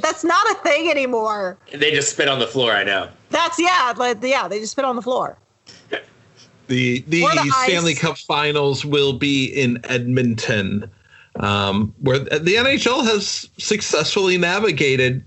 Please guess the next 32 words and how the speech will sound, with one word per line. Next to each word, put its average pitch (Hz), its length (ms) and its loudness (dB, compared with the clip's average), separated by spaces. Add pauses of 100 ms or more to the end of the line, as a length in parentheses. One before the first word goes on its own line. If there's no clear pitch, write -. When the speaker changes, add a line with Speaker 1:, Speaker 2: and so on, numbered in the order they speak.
Speaker 3:
the 139 120 2
two 156 320 0
bubble 139 320 0
system. 107 680 -2 (580)
Speaker 2:
Yeah, 180 500 2
um, 139 360 0
and 139 100 0
it's 139 120 0
just 147 200 -2
unfortunate 135 640 -2
that 110 260 0
the 117 200 2
Edmonton 135 500 -2
Oilers 101 500 -2
couldn't 98 360 -4
play 98 400 0
in 92 80 -4
the 90 280 -4
Stanley 92 300 -4
Cup - 140 -4
Finals 95 280 0
this 98 180 0
year. 117 340 0 (460)
Uh, 107 360 2
instead, 139 520 0
you're 135 120 0
going 123 240 -2
to 113 140 -2
have, 110 640 -2 (460)
you 110 120 -2
know, 101 520 0
uh, 95 440 0